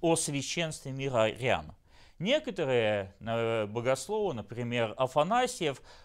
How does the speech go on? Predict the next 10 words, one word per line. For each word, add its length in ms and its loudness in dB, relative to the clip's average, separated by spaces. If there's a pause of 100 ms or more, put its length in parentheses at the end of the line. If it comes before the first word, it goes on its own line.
(120)
по-, 280 8
указывают, 720 2
что 180 -2
всё-таки 580 -4
миряне 520 0
являются 680 2
священниками 800 -6
в 80 -2
определённом 640 -2
смысле, 760 -4